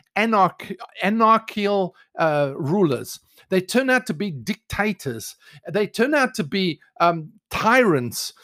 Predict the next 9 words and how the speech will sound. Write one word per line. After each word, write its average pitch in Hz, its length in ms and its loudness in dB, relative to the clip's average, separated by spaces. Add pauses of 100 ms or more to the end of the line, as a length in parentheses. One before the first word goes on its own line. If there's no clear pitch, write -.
because 185 340 0
they 180 280 0
are 180 180 -2
so 233 640 0 (260)
set - 460 -2
on 170 140 -2
getting 160 480 -4
power. 170 500 2 (240)
And 214 260 0